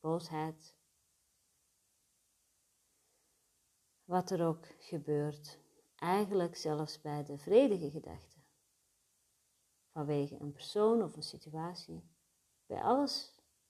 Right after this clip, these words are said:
wat voorbij komt zonder verschil te maken. God is louter liefde en dus ben ik dat ook. God is louter liefde en dus ben ik dat ook. En alle dingen zijn een weerklank van de stem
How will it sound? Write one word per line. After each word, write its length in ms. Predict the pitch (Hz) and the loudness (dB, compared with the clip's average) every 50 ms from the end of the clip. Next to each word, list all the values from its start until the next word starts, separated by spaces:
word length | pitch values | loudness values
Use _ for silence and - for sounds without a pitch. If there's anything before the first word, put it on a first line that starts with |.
| _ _ _ | _ _ _
wat 320 | - 175 180 190 190 190 - | -8 -2 0 0 0 0 -4
voorbij 440 | - 185 170 151 147 147 156 180 180 | -6 -6 -4 -2 0 0 0 -2 -2
komt 320 | - 196 190 202 202 - | -4 -4 -4 -4 -6 -4
zonder 260 | - 185 185 185 180 | -6 -4 -4 -4 -6
verschil 440 | 175 180 - 165 - - - 165 170 | -8 -10 -14 -12 -12 -8 -6 -6 -6
te 120 | 170 170 170 | -6 -6 -8
maken. 480 | 175 165 165 165 165 165 160 156 156 _ _ _ _ _ _ _ _ _ _ _ _ _ _ _ _ _ _ _ _ _ _ _ _ _ _ _ _ _ _ _ _ _ | -6 -4 -4 -6 -6 -8 -10 -14 -14 _ _ _ _ _ _ _ _ _ _ _ _ _ _ _ _ _ _ _ _ _ _ _ _ _ _ _ _ _ _ _ _ _
God 220 | - - 226 220 220 | -2 0 0 2 2
is 180 | 214 202 - | -2 -2 -2
louter 400 | - 165 160 156 160 156 160 151 | -2 0 0 0 0 -2 -4 -6
liefde 360 | 151 151 160 170 170 - - 190 | -2 -2 -2 -2 -2 -4 -6 -4
en 200 | 180 - - 160 | -4 -2 -4 -2
dus 200 | 156 175 175 - | -2 -2 -4 -2
ben 140 | - 208 208 | 0 2 4
ik 140 | 214 208 196 | 4 4 4
dat 220 | 220 214 220 - | 2 2 0 0
ook. 320 | - 180 170 151 - - - _ _ _ _ _ _ _ _ _ _ _ _ _ _ _ _ _ _ _ _ _ _ _ _ _ _ _ _ _ _ _ | 0 0 0 0 -2 -8 -20 _ _ _ _ _ _ _ _ _ _ _ _ _ _ _ _ _ _ _ _ _ _ _ _ _ _ _ _ _ _ _
God 380 | - - 214 226 220 - - - | 0 2 2 2 2 -2 -8 -8
is 200 | 160 160 - - | -8 -8 -8 -6
louter 580 | 160 170 175 180 190 202 196 196 - 196 185 | 0 4 4 6 6 4 2 0 -2 -2 0
liefde 380 | 190 185 185 185 180 - - 175 | 2 2 2 2 0 -2 -4 -4
en 260 | - - - 151 151 | -4 -4 -4 -4 -4
dus 240 | 143 160 165 165 - | -2 -4 -4 -6 -6
ben 160 | 165 165 151 | -4 -4 -2
ik 140 | 156 151 151 | -4 -4 -6
dat 220 | - - - - | -10 -12 -12 -10
ook. 240 | - 139 147 147 - | -8 -8 -8 -10 -10
En 220 | - 151 147 - - _ _ | -14 -16 -16 -16 -18 _ _
alle 300 | - 175 202 214 220 208 | 2 4 6 8 8 6
dingen 340 | 170 180 175 175 175 170 165 | 6 4 0 0 0 -2 -2
zijn 180 | 165 165 147 151 | -2 -2 0 0
een 140 | 151 151 | 0 0
weerklank 640 | 147 160 170 185 208 208 202 - 190 175 180 185 180 - | 2 4 6 6 6 6 4 2 0 0 0 -2 -6 -8
van 200 | - 156 147 151 | -8 -4 -4 -2
de 80 | 147 | -2
stem 440 | 147 147 - - 165 165 170 170 - | -4 -6 -6 -4 -4 -4 -4 -6 -8